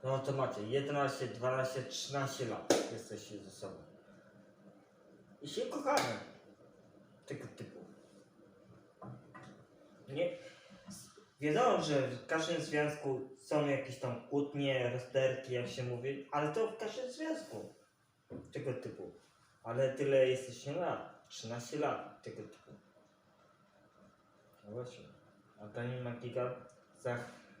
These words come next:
zachwycił się, że jak da Róży, ją przeprosi, inne rzeczy, to będzie git mają. No. Słuchajcie.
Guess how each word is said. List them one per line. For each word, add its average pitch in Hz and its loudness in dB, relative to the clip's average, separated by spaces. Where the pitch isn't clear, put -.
zachwycił 156 0
się, 147 4
że 139 2
jak 131 0
da 135 4
Róży, 135 2
ją 110 -4
przeprosi, 131 2
inne 123 0
rzeczy, 120 -4
to 113 -2
będzie 107 -10
git 107 -10
mają. 101 -4
No. 120 -10
Słuchajcie. 120 -6